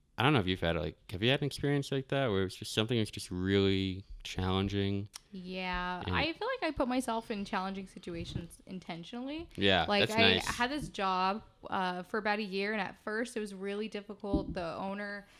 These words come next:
Speaker 2: I could see that he was a good guy, but he was, like, super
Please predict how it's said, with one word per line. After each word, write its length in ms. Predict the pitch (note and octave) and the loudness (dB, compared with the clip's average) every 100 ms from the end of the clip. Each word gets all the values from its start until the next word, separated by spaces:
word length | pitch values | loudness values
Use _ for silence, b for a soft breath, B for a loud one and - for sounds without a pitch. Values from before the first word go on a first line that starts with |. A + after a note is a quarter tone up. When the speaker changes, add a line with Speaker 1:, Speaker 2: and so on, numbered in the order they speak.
| b b b b | b b b b
Speaker 2:
I 100 | G3+ | -4
could 200 | A3+ C4+ - | -2 -4 -2
see 100 | F4+ | 0
that 120 | F4+ | 0
he 120 | D#4 | 0
was 80 | C4+ | -2
a 60 | A#3 | -4
good 140 | A3+ | -2
guy, 260 | G3 F#3+ F#3+ | 2 2 2
but 80 | G3 | 0
he 100 | G#3 | -2
was, 120 | F#3 | -4
like, 200 | F3 E3 | -6 -6
super 460 | - - F#3+ F#3+ | -10 -10 -6 -4